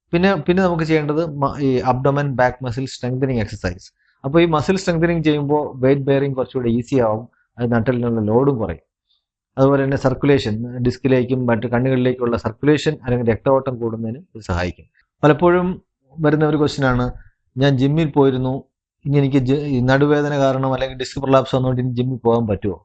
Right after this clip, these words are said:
ഞാൻ ഇതുവരെ പറഞ്ഞു വന്ന സ-, അനുസരിച്ച് ഈ ന-, ഡിസ്ക് പ്രൊലാപ്സ് വന്നു കഴിഞ്ഞാൽ അത് ഇൻഫ്ലമേറ്ററി മീഡിയേറ്റഡ്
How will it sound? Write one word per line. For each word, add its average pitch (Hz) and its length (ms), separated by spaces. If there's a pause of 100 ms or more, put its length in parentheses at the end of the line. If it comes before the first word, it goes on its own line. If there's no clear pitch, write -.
(140)
ഞാൻ 160 200 (240)
ഇതുവരെ 165 360
പറഞ്ഞു 147 260
വന്ന 147 180
സ-, 139 180 (160)
അനുസരിച്ച് 117 440 (280)
ഈ 139 120
ന-, 135 220 (840)
ഡിസ്ക് 151 260
പ്രൊലാപ്സ് 151 480
വന്നു 139 280
കഴിഞ്ഞാൽ 113 360 (420)
അത് 151 160 (120)
ഇൻഫ്ലമേറ്ററി 165 840 (200)
മീഡിയേറ്റഡ് 143 540